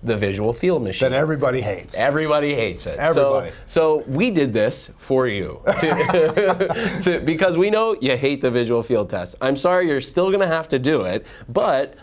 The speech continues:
Speaker 1: this is going to give us a really important objective, meaning it doesn't require your response.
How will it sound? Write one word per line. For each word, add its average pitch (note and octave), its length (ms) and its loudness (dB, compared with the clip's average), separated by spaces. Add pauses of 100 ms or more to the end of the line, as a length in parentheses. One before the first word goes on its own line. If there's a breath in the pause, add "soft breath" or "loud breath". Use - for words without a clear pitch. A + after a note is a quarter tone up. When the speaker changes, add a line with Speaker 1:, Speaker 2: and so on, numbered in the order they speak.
Speaker 1:
this C#3 720 0
is C#3+ 140 0
going D3 280 0
to D3 80 -4
give C#3 240 0
us C3 340 0 (140)
a A#2+ 360 2 (120)
really C#3 360 2
important C3 520 0 (140)
objective, G#2+ 1160 -4 (200 soft breath)
meaning B2+ 580 0
it - 120 -8
doesn't D3 300 0
require C3 480 0
your B2 460 0
response. B2 1080 -4